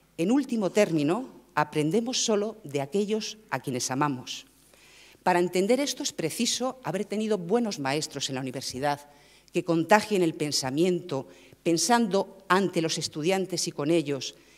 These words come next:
que es la única función vital del maestro, del profesor. Porque existen manuales, apuntes, información en la red, todo el contenido está mejor y más completo en ellos.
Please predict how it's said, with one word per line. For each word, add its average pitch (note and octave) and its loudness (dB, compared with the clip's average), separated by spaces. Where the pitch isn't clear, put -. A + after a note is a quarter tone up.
que G#3+ 2
es G#3 0
la G3 2
única G#3+ 0
función F3 -6
vital F3+ -4
del D#3 -4
maestro, C3 -6
del B2 -8
profesor. - -4
Porque F3+ 0
existen D4+ 0
manuales, D#3+ 4
apuntes, G#3 -2
información D#3 -2
en F3+ 2
la C#3+ 2
red, E3+ 0
todo B3 2
el C4 0
contenido B3 0
está A#3+ 0
mejor A#3 0
y D3+ -4
más D3+ -2
completo C#3+ -6
en C3 -4
ellos. A#2 -8